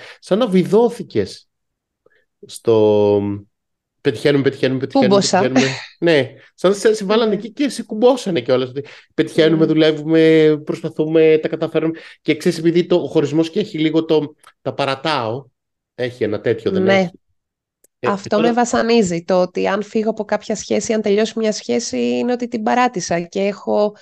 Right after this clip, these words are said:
Speaker 2: έχω εμείνει σε σχέσεις, ε, προσπαθώντας να πετύχουν. Αλλά αυτό ισχύει και για τη δουλειά μου, δηλαδή να μην αποδέχομαι ότι ένα παιδάκι ίσως να μην μπορεί να βοηθηθεί από εμένα, αλλά εγώ θα κάνω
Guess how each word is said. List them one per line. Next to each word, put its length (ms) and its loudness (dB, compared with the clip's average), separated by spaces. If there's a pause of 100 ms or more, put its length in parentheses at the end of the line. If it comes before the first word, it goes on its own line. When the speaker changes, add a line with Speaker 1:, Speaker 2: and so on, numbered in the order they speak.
(440)
Speaker 2:
έχω 300 -6
εμείνει 720 -2
σε 140 -6
σχέσεις, 1300 -6
ε, 360 -2 (680)
προσπαθώντας 560 -2
να 120 0
πετύχουν. 760 -4
Αλλά 360 0
αυτό 360 -2
ισχύει 260 -6
και 120 -10
για 140 -2
τη 120 -4
δουλειά 400 0
μου, 220 0
δηλαδή 360 0
να 140 0
μην 140 -2
αποδέχομαι 500 -4
ότι 120 -6
ένα 120 -2
παιδάκι 400 -2
ίσως 180 -8
να 100 -6
μην 140 -4
μπορεί 180 0
να 120 -2
βοηθηθεί 540 -4 (140)
από 300 -2
εμένα, 640 0 (640)
αλλά 300 0
εγώ 160 -2
θα 120 -6
κάνω 360 -4